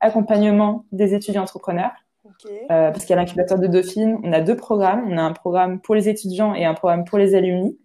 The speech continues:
Speaker 2: Mm.
Speaker 1: Et moi, je m'occupe du programme étudiant. Euh, donc, euh, on fait le recrutement des, des étudiants entrepreneurs qui vont nous rejoindre à l'incubateur. Euh, pour ça, il faut avoir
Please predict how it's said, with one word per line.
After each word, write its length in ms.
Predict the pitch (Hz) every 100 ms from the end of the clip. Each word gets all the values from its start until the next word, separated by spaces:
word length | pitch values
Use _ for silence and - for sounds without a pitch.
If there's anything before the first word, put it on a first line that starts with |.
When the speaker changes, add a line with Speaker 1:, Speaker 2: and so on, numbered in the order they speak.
| _ 214
Speaker 2:
Mm. 40 | 214 - _ _ _ - _ _ -
Speaker 1:
Et 40 |
moi, 120 | 180 208
je 40 | 196
m'occupe 180 | -
du 80 | 214
programme 300 | 208 180 170
étudiant. 560 | 196 196 208 175 185 220 - -
Euh, 460 | 165 160 160 165
donc, 300 | 160 175 175 -
euh, 340 | 165 165 165
on 420 | 160 160 156 156 160
fait 160 | -
le 320 | 185 175 165
recrutement 560 | 165 185 - 202 196 190
des, 400 | 190 170 160 156 156 160 _ - _ _ _ -
des 360 | 175 160 165 190
étudiants 260 | 196 208
entrepreneurs 420 | 202 - 202 202
qui 140 | 202 185
vont 80 | 175
nous 160 | 165
rejoindre 340 | 170 175 196 185
à 40 |
l'incubateur. 640 | 170 - 170 165 185 233 254 - _ _ _ _ _ -
Euh, 340 | 175 165 165 160
pour 120 | 214
ça, 260 | 202 233 226
il 60 | 214
faut 140 | 196
avoir 480 | 180 175 185 185 -